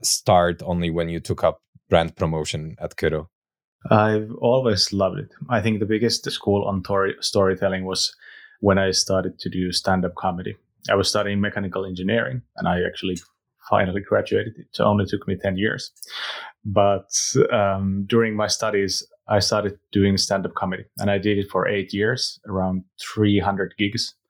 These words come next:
Speaker 1: Wow.
Speaker 2: And produced two clubs. And that environment, I would say, that really shaped my storytelling,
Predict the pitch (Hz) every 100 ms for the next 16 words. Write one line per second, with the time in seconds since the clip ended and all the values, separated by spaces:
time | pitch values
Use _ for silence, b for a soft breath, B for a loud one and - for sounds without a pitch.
0 | B B - - - _ - 98 92 92
1 | 90 98 98 92 - 101 92 107 107 127
2 | - _ _ _ _ - 104 95 95 92
3 | _ _ _ _ 107 95 113 113 117 95
4 | 98 95 92 92 98 - 98 101 95 95
5 | - 120 101 101 101 98 95 - 98 98
6 | - - - _ - 101 95 95 90 -
7 | 104 95 95 98 92 92 90